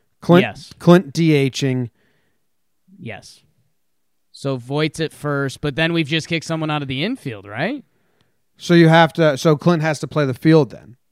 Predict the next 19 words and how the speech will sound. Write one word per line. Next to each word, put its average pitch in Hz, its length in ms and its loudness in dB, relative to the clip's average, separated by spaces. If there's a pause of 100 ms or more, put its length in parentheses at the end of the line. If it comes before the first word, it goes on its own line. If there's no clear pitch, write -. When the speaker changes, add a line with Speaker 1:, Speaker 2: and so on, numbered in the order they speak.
(500)
Speaker 2:
Yes. - 480 -6 (500)
Speaker 1:
Clint 170 220 -2
has, 165 180 2
so 139 140 -4
Clint 165 280 0
has 160 180 0
to 160 60 -8
be 165 100 2
in 160 80 0
right, 143 280 2
Maben 135 280 -2
has 143 160 -4
to 147 60 -12
be 147 100 0
in 139 100 -2
left, 135 360 -2 (260)
Hicks 143 260 -6
in 147 100 0
center, 127 520 -2